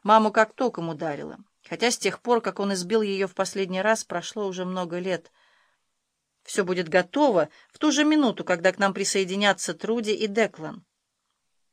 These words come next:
«Хорошо, тогда я выкурю еще одну сигаретку». Он скрылся в гостиной. «Почему бы тебе не поболтать со своим папочкой, пока я буду заниматься обедом?» —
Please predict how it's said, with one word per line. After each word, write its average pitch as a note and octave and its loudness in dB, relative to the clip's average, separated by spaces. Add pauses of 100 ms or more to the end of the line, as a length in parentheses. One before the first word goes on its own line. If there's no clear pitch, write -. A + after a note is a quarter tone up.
«Хорошо, G#3 0
тогда E3 -2
я E3 2
выкурю F#3+ -4
еще F#3+ 0
одну D#3 -2
сигаретку». D#3+ -6 (760)
Он D3+ -14
скрылся D#3+ -6
в C#3+ -10
гостиной. D#3 -6 (400)
«Почему C#4 2
бы G3 4
тебе F#3+ 2
не G3 0
поболтать F#3+ 2
со G3+ -6
своим G3+ -2
папочкой, G3+ -4
пока F3+ 0
я F#3+ 4
буду F3+ -4
заниматься G3 -2
обедом?» — D#3 -4